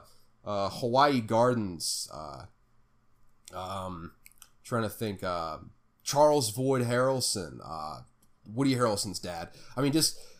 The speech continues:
just, um, stories that you might not have heard before, that if you're really interested in, like, the criminal underworld, like, organized crime and stuff like that, it's something that's, like, very, very informative.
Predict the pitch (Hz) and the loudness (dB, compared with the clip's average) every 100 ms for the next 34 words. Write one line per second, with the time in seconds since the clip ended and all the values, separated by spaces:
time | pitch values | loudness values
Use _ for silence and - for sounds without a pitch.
0 | _ 160 165 - 160 151 139 117 101 _ | _ -2 2 4 6 8 6 2 -4 _
1 | _ _ _ _ _ _ - - 185 208 | _ _ _ _ _ _ -8 0 4 4
2 | 185 165 135 117 135 131 123 110 - - | 4 2 2 2 2 4 4 2 0 0
3 | 123 123 104 110 95 - 107 101 143 185 | 2 4 0 -4 -6 -6 -4 -2 -2 -4
4 | 208 _ _ - - - 120 117 123 127 | -8 _ _ -20 -6 2 2 2 0 0
5 | 113 98 85 113 147 139 135 123 - 123 | 0 0 -4 -2 0 0 0 -2 -2 -2
6 | 113 104 101 110 139 131 113 107 117 117 | 0 -2 -4 -2 0 2 0 0 0 0
7 | 104 110 113 110 101 - 131 123 120 107 | 0 0 0 0 -2 -4 -4 -2 0 0
8 | 95 - 113 123 123 107 - 107 104 92 | -2 -2 0 0 0 -2 -4 -4 -4 -4
9 | 95 87 95 - 120 117 120 104 95 98 | -4 -6 -4 -2 0 0 -2 -2 -6 -6
10 | 104 127 131 113 117 120 113 104 - 110 | 0 4 4 4 2 2 0 -2 -4 -4
11 | 117 110 | -2 -2